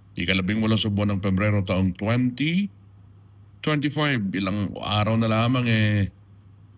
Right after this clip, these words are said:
magmamarso na tayo, mga kaibigan, ano? Gusto ko lamang bigyan pansin itong kaugnay pa rin nung pagbibiro ni dating Pangulong Rodrigo Duterte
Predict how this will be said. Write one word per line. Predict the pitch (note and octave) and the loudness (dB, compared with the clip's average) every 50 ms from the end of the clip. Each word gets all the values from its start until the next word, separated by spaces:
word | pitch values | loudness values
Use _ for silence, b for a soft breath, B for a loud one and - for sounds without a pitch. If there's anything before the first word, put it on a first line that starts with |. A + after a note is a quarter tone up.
| - - - | -20 -12 -8
magmamarso | F2+ F2+ F2+ F#2+ F#2+ F#2 F#2+ G2+ G#2 G#2 G#2 - A2 G#2+ | -4 -2 0 0 2 2 2 0 0 0 -2 -2 -2 -2
na | G#2 G2+ | -2 0
tayo, | G#2 G#2 G#2 A2 A2 A2 | 0 0 0 0 0 0
mga | G#2+ G#2 G#2 G2+ G2 | 0 2 0 0 0
kaibigan, | G2+ G2+ G2 F#2+ F#2 F#2 F#2 F#2 F#2 F#2 F#2 | 0 0 0 2 2 2 2 0 0 0 0
ano? | F#2 F2+ G2 - - - - - - - - - B B B B B B - - - - - - - - - - - - - - | 0 0 -2 -4 -6 -8 -18 -20 -20 -20 -20 -20 B B B B B B -20 -20 -20 -20 -20 -20 -20 -20 -20 -20 -20 -20 -10 -6
Gusto | A2 G#2+ - D#3 D3+ | -4 -2 -2 0 0
ko | E3 | 2
lamang | F3+ F#3 F#3 F#3 D#3+ | 2 4 4 2 2
bigyan | C#3+ D3+ D3 D#3+ D3+ C3 D3 | 0 0 0 0 0 0 0
pansin | C#3+ C#3 A#2 C3 C#3 C3 | 0 0 0 0 0 -2
itong | A2+ A2+ - B2+ B2 B2 B2 A#2+ A#2 A#2 A2+ G#2+ G#2 G2+ F#2+ - - - - | -4 -4 -4 -4 -4 -2 -2 0 0 2 0 0 0 -2 -4 -8 -16 -6 -4
kaugnay | B2 G2 A2 B2+ B2+ C3 C3 A#2+ | -2 -2 0 0 0 0 0 -2
pa | - C3+ D3+ | -2 -2 -2
rin | D#3 D3 B2+ A2+ G#2 F#2+ D#2+ D2 - - - - - - - - - - - - - - - - - - - - - - - - | 0 0 0 0 0 0 -4 -6 -12 -20 -20 -20 -20 -20 -20 -20 -20 -20 -20 -20 -20 -20 -20 -20 -20 -20 -20 -20 -20 -20 -14 -8
nung | - G2 G#2 G2+ F#2 | -4 -2 -2 -2 -2
pagbibiro | A2 G2+ G2 G2+ A#2+ A#2 A2+ A#2+ A#2+ A#2 | -4 -4 -2 -2 -2 -2 -2 -2 -2 -2
ni | A2+ A2 A2 G#2+ G2 | 0 0 0 -2 -2
dating | F#2+ G#2 G#2 G#2 - A#2 A2 G#2 F#2+ | -2 -4 -4 -4 -4 -4 -2 -2 -4
Pangulong | - G2+ A2 A2+ A2 A2 G#2+ G#2 | -4 -4 -2 -2 -2 -2 -2 -4
Rodrigo | G2 G2+ F#2+ F#2+ G#2+ G#2+ G2 G2+ | -4 -6 -4 -4 -4 -2 -2 -2
Duterte | F#2+ F#2+ F#2 A2 G#2 F#2+ F2+ - F#2 F2 E2+ - | -4 -4 -4 -4 -4 -4 -4 -6 -6 -6 -6 -8